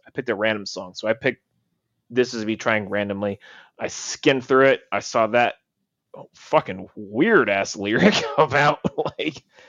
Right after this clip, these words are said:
shooting to kill and my cages were mental. And I was like, "The fuck?" So I could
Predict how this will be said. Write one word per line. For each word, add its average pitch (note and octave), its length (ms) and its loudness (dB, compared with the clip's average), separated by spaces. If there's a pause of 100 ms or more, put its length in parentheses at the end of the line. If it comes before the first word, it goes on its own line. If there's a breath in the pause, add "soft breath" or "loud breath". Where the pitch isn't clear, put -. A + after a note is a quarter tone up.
(140 soft breath)
shooting D#3 400 0
to - 60 0
kill D3 600 6
and G#2+ 260 -6 (400)
my G#2+ 120 -2
cages C#3 460 0
were A2 100 -4
mental. D3+ 540 2
And A#2 80 4
I A#2 40 0
was A#2+ 140 0
like, A2+ 320 0 (600)
"The A2 180 -10
fuck?" - 440 -4 (460)
So - 140 -8
I E3 160 4
could F#3 200 -6